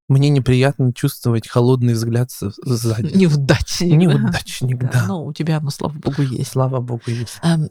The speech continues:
Speaker 2: это же все допы идут, понимаешь? Если, в чем вообще смысл образования, да? Чему я считаю, что меня научил университет, мои эти два высших образования? Тебе дают информацию, ты ее обрабатываешь,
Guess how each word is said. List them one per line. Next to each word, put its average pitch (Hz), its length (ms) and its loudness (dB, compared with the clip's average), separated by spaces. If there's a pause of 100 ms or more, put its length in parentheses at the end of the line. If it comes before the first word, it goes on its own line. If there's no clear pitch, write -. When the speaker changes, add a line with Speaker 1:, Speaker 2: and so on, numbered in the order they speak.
(160)
Speaker 2:
это 214 220 4
же 196 100 2
все 214 200 0
допы 175 440 2
идут, - 340 -6 (180)
понимаешь? 190 580 2 (320)
Если, 175 500 2 (140)
в - 260 -8
чем 277 200 0
вообще 220 220 2
смысл 196 460 4
образования, 156 680 2
да? 156 240 0 (120)
Чему 180 260 2
я 214 120 4
считаю, 202 300 0
что - 180 0
меня 160 300 4
научил 180 440 2
университет, 170 800 0 (380)
мои 170 300 4
эти - 140 -2
два 170 200 0
высших - 320 -2
образования? 160 580 2 (220)
Тебе 208 180 4
дают 277 240 2
информацию, 226 760 0 (380)
ты 240 100 6
ее 202 340 4 (100)
обрабатываешь, 196 1200 2